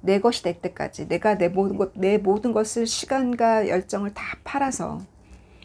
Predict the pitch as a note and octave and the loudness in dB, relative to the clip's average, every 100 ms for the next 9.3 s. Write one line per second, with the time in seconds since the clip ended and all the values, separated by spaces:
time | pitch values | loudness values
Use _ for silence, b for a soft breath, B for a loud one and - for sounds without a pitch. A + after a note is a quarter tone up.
0 | B B B B B - G3+ G3 - - | B B B B B -2 -2 -2 -8 0
1 | A#3 G#3 G#3 A3 A3 G#3+ G3 - - - | 2 2 0 2 0 0 -4 -4 -12 -10
2 | - - C#4 C4+ C4+ C4 F#3+ F#3+ - _ | -8 -2 0 0 2 2 2 -2 -12 _
3 | _ _ _ _ _ _ - _ - b | _ _ _ _ _ _ -20 _ -20 b
4 | b b b b b _ - - A3+ A3+ | b b b b b _ -4 4 6 6
5 | G#3 G#3 F3 F#3 - G#3 F#3+ F#3+ F3+ E3+ | 2 2 0 0 0 -2 -2 0 0 2
6 | G3 F#3+ G3 F#3+ - - b b b - | 4 4 2 -6 -10 -20 b b b -14
7 | - A3+ A3+ G#3+ A3 A3+ G3+ F#3 E3+ F#3 | -2 2 4 2 0 -4 -2 -2 -4 -10
8 | - - - A3 G#3+ E3+ E3+ - G3+ G3+ | -14 -14 4 6 6 2 -2 -4 -2 0
9 | F#3 - | -2 -4